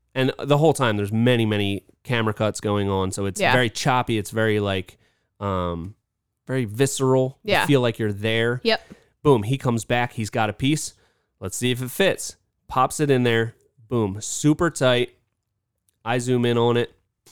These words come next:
Speaker 1: And then I do something. So that's kind of like the, the climax right there. Boom. His trick. It worked.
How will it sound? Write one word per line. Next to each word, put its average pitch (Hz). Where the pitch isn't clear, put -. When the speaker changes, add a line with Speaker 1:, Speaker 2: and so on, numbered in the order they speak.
Speaker 1:
And 113
then 117
I 113
do 117
something. 104
So -
that's 127
kind 117
of 113
like 110
the, 104
the 113
climax 123
right 110
there. 117
Boom. 110
His 104
trick. 127
It -
worked. 117